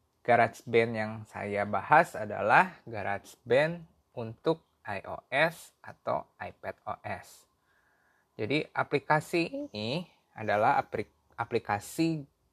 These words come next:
digital audio workstation yang dapat kita unduh secara gratis di App Store. Nah,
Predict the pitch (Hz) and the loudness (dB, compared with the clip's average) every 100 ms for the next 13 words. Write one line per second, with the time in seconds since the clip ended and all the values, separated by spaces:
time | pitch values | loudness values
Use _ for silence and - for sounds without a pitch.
0 | _ _ _ _ _ _ _ _ 113 110 | _ _ _ _ _ _ _ _ -4 -2
1 | 113 - 143 156 - 113 107 107 104 104 | -2 2 4 6 4 -4 -2 0 -2 -4
2 | - - 98 101 - 160 185 185 - _ | -12 -8 -8 -6 0 2 2 -4 -14 _
3 | _ _ _ _ _ 104 104 107 101 - | _ _ _ _ _ -8 -6 -4 -6 0
4 | 143 156 _ - - 107 - 180 170 165 | 2 2 _ -12 -6 -6 -4 -6 -2 -2
5 | 165 131 - 120 113 110 101 95 - 185 | -2 -8 -4 -4 -2 -4 -4 -4 -2 -2
6 | - - - _ _ _ _ - 160 175 | -2 -16 -20 _ _ _ _ -2 -2 -2
7 | _ _ 101 - - - 110 110 104 95 | _ _ -10 -10 -18 -6 0 2 4 0
8 | - - _ _ _ _ _ _ _ _ | -6 -20 _ _ _ _ _ _ _ _
9 | - 104 104 98 95 | -6 -2 0 -2 -6